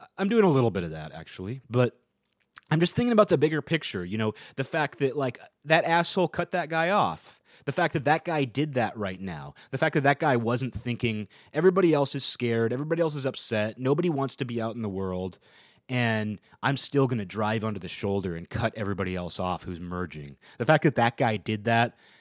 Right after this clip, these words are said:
what a fucking asshole. But you can see where that caused this guy to strike at me.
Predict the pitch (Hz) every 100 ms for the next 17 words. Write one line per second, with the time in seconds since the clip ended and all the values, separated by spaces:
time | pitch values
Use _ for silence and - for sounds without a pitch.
0 | _ 156 160 - 170 139 127 135 147 -
1 | 90 87 117 151 165 - - 208 185 131
2 | 120 104 143 165 - 143 120 107 90 135
3 | - - 104 95 90 98 - - - _
4 | - 135 120 107 - - 131 120 120 107
5 | 95 104 82